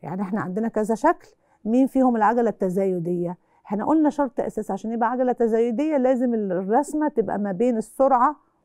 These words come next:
والزمن. يبقى نبص كده مع بعض، الشكل ب هو اللي بيمثل إيه؟ العجلة الموجبة أو التزايدية اللي احنا بنعوض عنها بالموجب. السؤال التاني بيقول لي: "الشكل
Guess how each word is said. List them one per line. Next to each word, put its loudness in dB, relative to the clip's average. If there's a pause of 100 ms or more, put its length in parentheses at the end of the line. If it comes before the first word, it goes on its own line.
والزمن. -2 (920)
يبقى -6
نبص -2
كده 0
مع 2
بعض، 2 (440)
الشكل 0
ب 2 (480)
هو 4
اللي 2
بيمثل 0
إيه؟ 0 (380)
العجلة 0 (280)
الموجبة -2 (300)
أو 4
التزايدية -8 (140)
اللي -6
احنا -6
بنعوض -2
عنها -4
بالموجب. -14 (180)
السؤال 0
التاني 0
بيقول 6
لي: 2
"الشكل -2